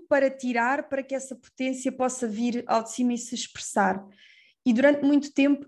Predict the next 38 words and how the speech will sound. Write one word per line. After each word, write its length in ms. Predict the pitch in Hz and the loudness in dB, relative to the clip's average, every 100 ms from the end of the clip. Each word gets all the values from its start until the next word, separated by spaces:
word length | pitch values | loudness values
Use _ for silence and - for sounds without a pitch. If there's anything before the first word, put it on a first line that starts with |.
| _ | _
eu 200 | 269 269 | 2 4
achei 360 | 262 - 262 254 | 2 0 -2 -2
que 580 | 254 240 220 202 202 - | -4 -4 -2 -2 -4 -6
neste 320 | 226 226 - | -6 -6 -4
trabalho 380 | 240 233 254 247 | -2 2 2 2
de 60 | |
desenvolvimento 600 | 220 247 240 233 240 233 233 | -4 -4 -4 -2 -2 -2 -6
pessoal 680 | - 220 214 226 262 294 - _ _ _ - | -6 2 4 4 2 -2 -8 _ _ _ -2
eu 180 | 262 262 | 0 0
tinha 320 | 269 277 269 | 0 0 0
que 120 | 269 | 0
me 120 | 262 | -2
tornar 380 | 262 240 254 254 | -2 0 2 4
alguém 420 | 254 240 240 247 | 4 2 -2 -4
que 180 | 240 240 | -6 -6
eu 80 | 226 | -4
não 260 | 226 262 | -2 0
era, 380 | 233 214 247 359 - _ _ _ _ _ _ | 0 0 0 -4 -10 _ _ _ _ _ _
ou 120 | 233 226 | -6 -2
seja, 540 | 247 226 220 208 - _ | -2 -2 -2 -4 -6 _
eh, 260 | - 226 - | -4 -4 -4
achei 240 | 233 233 262 | -4 -2 -2
durante 200 | 262 254 | -2 -2
muito 200 | 262 262 | -4 -2
tempo 200 | 262 254 | -4 -2
que 80 | |
era 140 | 247 240 | -2 -4
sobre 420 | - 269 226 - | -4 -4 -4 -6
acrescentar 760 | 247 247 - 269 254 247 247 247 | -8 -8 -8 -6 -2 0 0 -2
coisas 520 | - 247 214 220 214 | -2 -2 0 -4 -6
que 100 | - | -4
ainda 160 | 233 233 | -2 0
me 140 | 247 | -2
faltavam, 840 | 247 233 220 220 208 202 226 320 359 _ _ _ _ _ _ _ _ _ | -2 -2 -4 0 0 0 -2 -6 -8 _ _ _ _ _ _ _ _ _
e 80 | 254 | -14
com 460 | 247 302 294 294 - | -6 -2 0 -2 -4
o, 100 | |
o 60 | 262 | -6